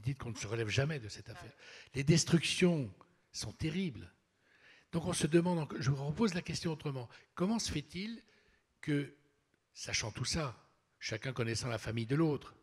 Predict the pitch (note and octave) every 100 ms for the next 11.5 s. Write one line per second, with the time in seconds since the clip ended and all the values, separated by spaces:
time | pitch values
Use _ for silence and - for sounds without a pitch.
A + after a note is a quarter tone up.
0 | _ - A#2 C#3 B2 A#2 - A2+ C3+ A2
1 | B2 - A2+ - A#2 - B2 D3+ C#3+ A#2+
2 | A2 A2+ A2+ A#2+ - A#2 A2+ A2 C3+ C#3
3 | D3+ B2+ A#2+ D#3 D#3 - C3 - - -
4 | - - - D3 A#3+ - D#3 C3 A#2+ -
5 | G#3+ A3 E3 C3 B2+ B2 A2+ C#3 C#3 A3
6 | B3 - - - - _ A#2 C3+ G3 D#3
7 | - C3+ G#3+ G3+ C#3+ C#3 C#3 - - A#3
8 | E3 C#3+ D#3+ B2 - F#3+ - E3 F3+ C#4
9 | B3 D#3 A#2+ A#2+ B2+ - D#3 C#3 C#3+ F#3+
10 | D#3 D3+ - C3 C#3 D3 G#3 D3 D#3 E3+
11 | - B3+ B3 F3+